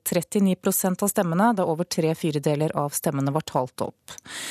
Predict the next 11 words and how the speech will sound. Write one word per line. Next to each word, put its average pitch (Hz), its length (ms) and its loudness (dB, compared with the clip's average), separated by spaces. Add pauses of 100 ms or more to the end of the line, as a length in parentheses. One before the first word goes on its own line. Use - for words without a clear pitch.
(260)
Koalisjonen 190 640 2
får 185 320 0
ikke 202 320 0
rent 175 340 2
flertall, 226 480 2
men 185 300 2
den 185 160 2
ligger 165 260 0
langt 175 540 2
foran 156 400 0
opposisjonen. 139 880 -2